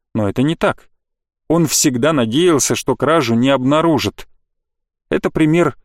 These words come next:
нелюбимого ребёнка, который не знает, что такое собрат. Мы должны его расположить.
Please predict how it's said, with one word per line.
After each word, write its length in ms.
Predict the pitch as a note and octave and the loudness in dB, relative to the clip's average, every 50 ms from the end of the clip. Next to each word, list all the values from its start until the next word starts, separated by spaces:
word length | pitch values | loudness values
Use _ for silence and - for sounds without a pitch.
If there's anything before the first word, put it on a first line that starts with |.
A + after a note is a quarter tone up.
| _ _ _ _ | _ _ _ _
нелюбимого 680 | C#3+ D#3 F3 F3 D#3+ D#3 C#3 C#3+ F3+ F3+ D3+ C3+ B2 C3 | -2 0 2 2 2 2 2 0 0 0 2 2 2 2
ребёнка, 480 | C3 B2+ B2 C#3 F#3+ G#3 E3+ - D3 | 2 2 0 0 0 0 0 -2 -2
который 320 | - - C#3 A#2+ E3 D#3 D3+ | -2 -2 -2 0 0 2 2
не 160 | D3 D3+ D3+ | 2 2 0
знает, 400 | C3+ A#2+ C#3 E3 F3 F3 D#3+ C3 | 0 -2 -2 -2 -2 -2 -2 -2
что 240 | - - - - E3 | -4 -4 -2 -2 -2
такое 380 | - D3+ - - C#3 C3+ C3+ | -2 -4 -4 -2 0 0 0
собрат. 580 | A#2+ - - C#3+ B2+ B2 A2+ G#2 - - - - _ _ _ _ _ _ _ _ _ _ _ _ _ - | 0 0 -2 -2 0 0 -2 -2 -4 -6 -12 -20 _ _ _ _ _ _ _ _ _ _ _ _ _ -2
Мы 160 | D3 E3+ F3 | 0 0 2
должны 320 | D#3 F3 E3+ C3+ B2+ D#3 D#3+ | 2 2 2 2 0 0 2
его 260 | D3+ C#3 B2+ B2+ D3 | 2 2 2 0 0
расположить. 720 | D#3 D3 - - E3 E3 F3 E3 D3 D3+ A#2 - - - | 0 -2 -2 -2 -2 -2 0 -2 -2 -4 -6 -8 -12 -16